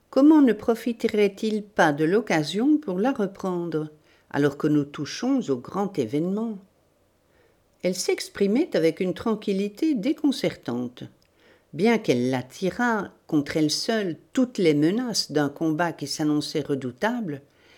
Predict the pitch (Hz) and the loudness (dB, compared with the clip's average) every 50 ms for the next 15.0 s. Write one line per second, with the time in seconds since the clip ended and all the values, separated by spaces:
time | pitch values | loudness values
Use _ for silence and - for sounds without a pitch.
0 | - _ _ - 180 202 247 285 302 285 233 190 151 151 160 190 247 320 320 285 | -20 _ _ -4 2 4 6 6 6 6 6 4 4 4 4 4 4 4 4 2
1 | - - 196 160 151 156 196 233 254 240 - 135 135 185 208 208 - - 190 156 | 2 2 0 2 2 2 0 0 -2 -4 -6 -4 -2 -2 -2 -2 -2 -2 -2 0
2 | 135 143 127 127 123 113 117 147 190 226 254 285 269 - - - - _ _ _ | 0 0 0 -2 -2 -6 -6 -2 -2 -2 -2 -2 -6 -8 -12 -20 -20 _ _ _
3 | - 175 170 - - 254 254 - 302 277 233 214 180 165 147 156 196 233 226 - | -6 -6 -2 0 0 0 0 0 -2 0 2 2 0 0 0 4 4 4 4 2
4 | - - - - 147 135 - - 214 214 - 175 - - - 170 175 185 214 226 | -4 -8 -6 -4 -4 -2 -2 -2 -2 0 0 0 0 0 0 2 2 2 2 0
5 | 214 202 - - 170 165 160 170 185 185 - 202 - - - 196 175 160 165 151 | -2 -4 -6 -4 -2 0 0 0 0 -2 -2 -4 -4 -2 -2 -2 0 0 2 2
6 | 139 139 127 131 156 202 214 190 170 165 147 - - 131 120 110 - _ _ - | 2 2 0 0 2 2 2 2 2 -2 -2 -2 -4 -6 -6 -6 -8 _ _ -20
7 | - - _ _ _ - 233 226 - 262 254 - - 247 226 220 208 196 202 196 | -20 -20 _ _ _ -4 -2 0 2 2 2 2 2 2 4 2 2 2 0 -2
8 | 185 190 - - 180 156 143 139 - 175 165 160 160 156 - - 190 170 156 147 | -2 -2 -2 0 2 2 2 2 0 0 2 2 0 0 -2 -4 -2 0 0 0
9 | 135 135 127 131 143 160 180 208 233 240 220 196 156 131 - - - - - 156 | 0 0 0 0 0 0 -2 -2 -2 -2 -2 -4 -6 -8 -10 -16 -18 -8 -2 0
10 | 151 143 139 165 156 143 135 123 - - 147 131 - - 175 165 165 139 123 120 | 0 0 0 -2 -4 -4 -4 -6 -6 -4 -6 -6 -6 -8 -6 -2 0 0 0 -2
11 | 120 123 147 151 131 117 127 143 165 208 220 214 - _ _ _ _ _ _ _ | -2 0 0 2 2 0 -2 -4 -4 -4 -6 -12 -18 _ _ _ _ _ _ _
12 | _ _ - _ _ _ - - 165 147 - - 170 139 - - 220 233 220 170 | _ _ -20 _ _ _ -4 -4 -4 -2 -2 -2 -4 -2 0 2 0 2 0 -2
13 | 135 127 139 131 - - 160 135 117 147 160 160 - - 185 147 127 127 120 113 | -4 -4 -4 -4 -2 -2 -2 -2 0 -2 -4 -4 -4 -2 -2 -2 -2 -4 -6 -6
14 | - - - 196 190 170 135 131 - - 143 123 127 123 120 120 123 123 120 | -6 -6 -6 -6 -4 -4 -4 -4 -4 -4 -4 -4 -2 -4 -4 -6 -8 -12 -14